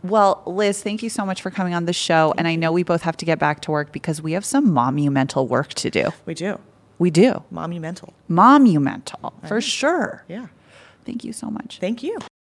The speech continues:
Speaker 1: Thank you so much for listening. Please write us a review if you liked us. Tell us what you think.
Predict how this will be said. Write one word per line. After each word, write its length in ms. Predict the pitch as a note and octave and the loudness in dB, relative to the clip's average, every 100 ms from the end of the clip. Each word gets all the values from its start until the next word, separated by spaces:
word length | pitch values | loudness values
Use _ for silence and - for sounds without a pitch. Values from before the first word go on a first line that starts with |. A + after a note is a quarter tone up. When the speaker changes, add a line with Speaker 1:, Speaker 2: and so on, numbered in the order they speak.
| _ _ _ _ _ _ _ _ _ _ _ | _ _ _ _ _ _ _ _ _ _ _
Speaker 1:
Thank 200 | D#4 G4+ | -12 -10
you 80 | A4 | -12
so 280 | - A3+ G#3 | -10 -10 -8
much 200 | G3+ - | -10 -10
for 160 | F#3 | -12
listening. 580 | D#3+ D3 - - - - _ _ | -10 -12 -14 -18 -18 -20 _ _
Please 380 | _ D4+ D#4 A3 | _ -16 -14 -14
write 260 | F3+ G3 A#3 | -12 -12 -12
us 160 | B3 | -14
a 60 | G#3+ | -14
review 400 | F3+ D#3+ A3+ C4+ | -14 -14 -14 -12
if 140 | B3 F3+ | -12 -14
you 100 | F3+ | -12
liked 320 | A#3+ B3 C4 | -12 -12 -12
us. 160 | B3+ - | -12 -14
Tell 280 | - C#4+ C#4+ | -14 -8 -8
us 160 | C#4 | -8
what 140 | F#3+ - | -12 -18
you 80 | D#3 | -20
think. 460 | - C4+ B3+ - | -12 -10 -10 -14